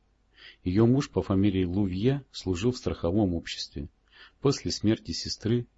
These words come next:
я потерял связь с ним и их детьми. Я спускаюсь во второй этаж только в девять часов пять минут для того, чтобы дать время месье Пажо открыть двери и ставни. Он на десять лет моложе меня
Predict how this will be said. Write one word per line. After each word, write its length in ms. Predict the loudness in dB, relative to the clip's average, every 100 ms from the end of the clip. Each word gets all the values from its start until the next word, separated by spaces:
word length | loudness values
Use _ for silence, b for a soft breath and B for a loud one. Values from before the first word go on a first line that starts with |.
| -6
я 180 | -4
потерял 420 | -2 -2 0 0 -2
связь 360 | -2 -2 -2
с 140 | -4 -4
ним 200 | -4 -4
и 80 | -6
их 240 | -6 -6 -8
детьми. 440 | -10 -10 -12 -12 _ _ _ _ _ _ _ _ _ _ 0
Я 100 | 0
спускаюсь 640 | 2 -2 4 4 4 2
во 80 | -4
второй 360 | 0 2 2
этаж 380 | 4 4 4 0 -10 -4
только 260 | -2 -2 -2
в 80 | 0
девять 280 | 0 0 -2
часов 400 | -4 0 -2 0
пять 240 | 0 0
минут 380 | 0 0 -2 -4
для 180 | -8 -2
того, 260 | 0 0
чтобы 360 | -2 -4 -2 -2
дать 300 | 0 -2 -2
время 400 | -2 0 0 -2
месье 420 | -6 -6 -4 -2
Пажо 480 | 0 -2 0 -2 -2 -6 b b
открыть 460 | -4 -2 -2 -2
двери 340 | -2 0 0 0
и 60 |
ставни. 600 | -6 -6 -2 -2 -4 -8 -14 _ _ _ _ _ b b b
Он 160 | 6
на 120 | 6 6
десять 340 | 2 0 4
лет 220 | 4 6
моложе 400 | 2 2 0 0
меня 360 | 0 0 0